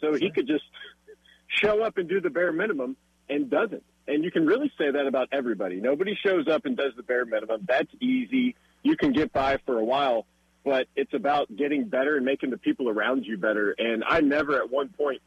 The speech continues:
Speaker 1: felt like anybody wasn't there to, to help me and to give me pointers and to say, "Hey, great job." So I would say, uh, Brian Anderson and, and Bill Schroeder, their dynamic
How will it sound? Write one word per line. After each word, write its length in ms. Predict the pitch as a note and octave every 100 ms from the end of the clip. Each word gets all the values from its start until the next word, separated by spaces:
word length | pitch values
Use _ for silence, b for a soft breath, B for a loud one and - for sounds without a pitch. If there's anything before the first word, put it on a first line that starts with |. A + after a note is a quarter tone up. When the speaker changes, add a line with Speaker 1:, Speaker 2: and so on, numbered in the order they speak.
| -
Speaker 1:
felt 180 | C3+
like 220 | - B2 A#2 - _ _ _ _ -
anybody 420 | D3+ D3+ C#3+ C#3
wasn't 380 | C3+ C#3 D3 - _ -
there 320 | C3 C#3 D3+
to, 320 | - C#3 B2 - -
to 120 | B2+
help 260 | D3 F#3
me 260 | A2+ G2 F#2
and 240 | - A#2+ G#2
to 140 | C3+
give 280 | G#2+ G2 D3
me 160 | E3 D#3
pointers 520 | - E3 G#3 G2+ F2+ -
and 220 | A#2 A2
to 180 | B2+ A2+
say, 180 | C#3 B2+
"Hey, 200 | B2+ F#3
great 280 | A#2 B2 C3
job." 360 | C#3+ D3 C3 F#2+
So 260 | B2 A#2 A2 b b -
I 140 | E3
would 180 | F#3+ - -
say, 180 | E3 C3+ - _ -
uh, 180 | B2+ - F#2+
Brian 300 | D3 E3 D#3+
Anderson 520 | D3+ E3 F3+ F#3 F3+ -
and, 300 | B2+ A#2+ A#2+ - -
and 180 | B2 A#2+
Bill 180 | D3+ E3
Schroeder, 460 | - D#3 D3+ A#2+ A2+ G2+
their 420 | C3 D3+ D#3+ D3+ - _ -
dynamic 600 | D3 D3 C3+ C3 D#3+ -